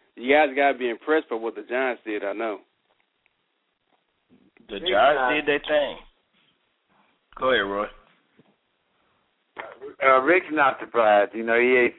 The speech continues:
Speaker 3: the Giants, so I'm not, I'm not surprised. But they are the best team in the N F C right now.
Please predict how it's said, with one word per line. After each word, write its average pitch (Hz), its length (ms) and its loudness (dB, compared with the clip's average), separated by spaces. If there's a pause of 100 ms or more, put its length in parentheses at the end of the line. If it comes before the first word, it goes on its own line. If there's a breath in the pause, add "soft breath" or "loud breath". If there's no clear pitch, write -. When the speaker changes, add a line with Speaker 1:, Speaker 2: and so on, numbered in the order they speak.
Speaker 3:
the - 120 -18
Giants, 85 340 -4 (120)
so 92 60 -6
I'm 92 300 2
not, 107 120 2
I'm 107 80 0
not 104 240 2
surprised. 82 480 0
But 95 220 0 (460 loud breath)
they 123 220 6
are 139 220 4
the 123 80 -6
best 123 300 0
team 127 260 0
in 117 60 0
the 117 280 4
N - 40 -
F 139 100 -8
C 135 120 0
right 90 260 -2
now. 87 280 -8